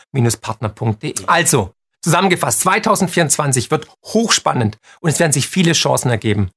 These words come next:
Die musst du nutzen. Verlass dich nicht auf die Politik, denn wer sich auf die Politik verlässt, ist verlassen. Und ich wünsche dir und deinen Liebsten alles erdenklich Gute fürs neue Jahr. Vor allem Gesundheit, Liebe, Gelassenheit.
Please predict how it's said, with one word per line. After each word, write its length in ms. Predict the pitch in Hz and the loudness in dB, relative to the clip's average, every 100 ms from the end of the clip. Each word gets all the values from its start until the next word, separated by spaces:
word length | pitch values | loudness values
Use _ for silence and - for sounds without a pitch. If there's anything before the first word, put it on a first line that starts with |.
| _ - | _ 0
Die 100 | 135 | 4
musst 400 | 147 214 220 190 | 6 4 2 0
du 80 | |
nutzen. 440 | 165 147 - 104 90 _ _ _ _ | 2 2 -2 -6 -8 _ _ _ _
Verlass 280 | - 180 202 | -2 0 0
dich 160 | 185 175 | 2 4
nicht 260 | 220 - | 2 2
auf 140 | 175 - | -2 -2
die 80 | |
Politik, 540 | - 156 156 - 120 - _ _ - | -4 -2 -4 -4 -6 -8 _ _ -2
denn 100 | 139 | 0
wer 80 | |
sich 120 | 170 175 | 0 -2
auf 40 | |
die 60 | 147 | -2
Politik 300 | 151 190 170 | -2 -2 -2
verlässt, 480 | 165 165 - _ _ _ _ | -2 0 -2 _ _ _ _
ist 140 | - - | -10 -4
verlassen. 460 | 151 113 - 135 - | -2 0 0 -2 2
Und 80 | 160 | 2
ich 100 | 135 | 4
wünsche 220 | 175 170 | 2 2
dir 400 | 185 247 151 95 _ _ _ _ | 4 2 2 -4 _ _ _ _
und 120 | 160 180 | -2 0
deinen 160 | 185 | 2
Liebsten 500 | 175 175 - 123 95 _ _ _ _ _ | 0 0 -2 -2 -4 _ _ _ _ _
alles 260 | 123 165 202 | -4 0 0
erdenklich 420 | 156 165 151 - | 0 0 -2 -4
Gute 340 | 151 147 147 143 _ | -6 -2 -2 -2 _
fürs 260 | - 131 - | -6 -2 0
neue 260 | 123 127 | 2 2
Jahr. 340 | 123 120 135 165 _ _ _ _ - | 2 0 0 -4 _ _ _ _ -2
Vor 140 | - | 2
allem 160 | 180 196 | 4 2
Gesundheit, 640 | 143 151 190 165 170 - _ - | 2 0 0 -2 -4 -10 _ -2
Liebe, 340 | 151 160 156 _ | -2 0 -4 _
Gelassenheit. 720 | - 117 135 156 131 139 135 | -6 -2 0 0 0 0 -2